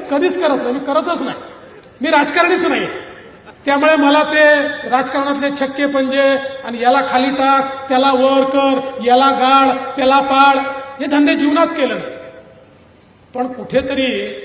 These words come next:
आई तुळजाभवानीचा आशीर्वाद आहे, पांडुरंगाचा आशीर्वाद आहे, आपल्याशी खाजवलं की सत्यानाश झाला म्हणून समजा,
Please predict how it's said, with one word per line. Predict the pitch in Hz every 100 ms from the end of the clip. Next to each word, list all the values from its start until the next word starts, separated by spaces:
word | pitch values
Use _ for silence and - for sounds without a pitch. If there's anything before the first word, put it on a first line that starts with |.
| - - - -
आई | 175 220
तुळजाभवानीचा | 247 214 175 254 202 226 240 254 262
आशीर्वाद | 214 202 240 214 208 208
आहे, | 226 269 - - -
पांडुरंगाचा | 214 220 262 262 254 247 247
आशीर्वाद | 208 247 240 226 220
आहे, | 247 262 262 - -
आपल्याशी | 214 - 254 247 269 -
खाजवलं | 233 311 302 254 - - - - - - -
की | 262
सत्यानाश | 214 - 240 247
झाला | 254 151 196
म्हणून | 202 214
समजा, | 214 165 -